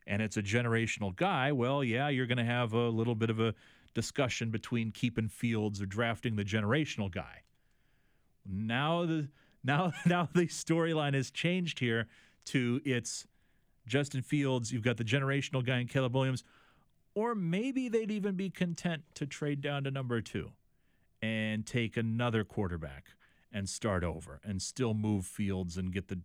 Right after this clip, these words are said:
draft picks that you would get for him. Three one nine, three six six, sixteen hundred. Interesting times inside Halas Hall as the Bears, the Bears have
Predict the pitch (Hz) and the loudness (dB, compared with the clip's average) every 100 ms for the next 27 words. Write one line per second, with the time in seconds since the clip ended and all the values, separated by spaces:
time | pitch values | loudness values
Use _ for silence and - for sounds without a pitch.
0 | _ _ _ _ 104 87 - - 92 85 | _ _ _ _ -2 -2 -4 -8 -8 -8
1 | - - 98 82 82 - - 90 85 - | -12 -10 -8 -8 -8 -14 -14 -18 -18 -20
2 | _ _ _ - _ 139 180 185 170 160 | _ _ _ -20 _ 0 2 2 2 2
3 | 156 151 - 143 170 - 160 151 - - | 2 0 -4 -2 -2 0 0 0 -2 -2
4 | 147 - - 156 - 156 135 127 123 - | -2 -2 -4 -4 -4 -2 0 0 0 -4
5 | - - - 170 175 - 180 - 170 151 | -20 -20 -4 0 0 2 0 2 0 2
6 | 156 123 110 101 95 - - _ 117 113 | 2 2 2 -2 -4 -8 -12 _ -2 0
7 | 113 - 117 110 110 117 104 - 113 92 | 0 -2 0 0 0 0 0 -2 0 0
8 | 87 92 87 104 101 90 - _ - - | 0 -4 -2 0 0 -2 -8 _ -20 -20
9 | _ 110 101 160 196 185 - _ _ _ | _ -2 0 0 0 -2 -8 _ _ _
10 | _ _ _ 117 139 139 123 | _ _ _ -2 0 0 -2